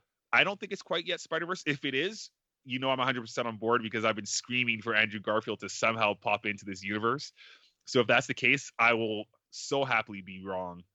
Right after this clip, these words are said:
and I would love it if that's the case. But I just don't think we're quite there yet. And, um, I think they're just gauging the audience, man. It's the cool thing right now to have these multiverse,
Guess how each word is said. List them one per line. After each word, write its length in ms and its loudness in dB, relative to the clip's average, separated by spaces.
and 160 0
I 140 0
would 160 -8
love 180 -6
it 140 -12
if 140 -4
that's 240 -2
the 80 -10
case. 240 -6
But 140 6
I 80 8
just 220 -2
don't 180 -2
think 240 -10
we're 140 -6
quite 420 0
there 180 2
yet. 420 -2
And, 400 6
um, 360 4
I 100 0
think 180 -8
they're 80 -8
just 180 -12
gauging 320 -4
the 60 -4
audience, 400 -2
man. 180 -6
It's 140 -2
the 80 -2
cool 260 0
thing 180 0
right 160 2
now 180 0
to 120 -2
have 180 4
these 180 -4
multiverse, 600 -8